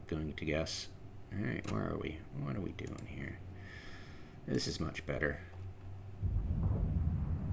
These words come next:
All right. Orbit. Skedaddle over there. Look at my ship.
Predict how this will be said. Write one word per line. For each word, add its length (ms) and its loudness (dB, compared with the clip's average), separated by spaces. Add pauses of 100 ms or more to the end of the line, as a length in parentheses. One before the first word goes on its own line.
(220)
All 160 4
right. 140 6 (2000)
Orbit. 300 6 (3250)
Skedaddle 640 6
over 220 4
there. 180 6
Look 800 0
at 40 -6
my 120 -4
ship. 240 0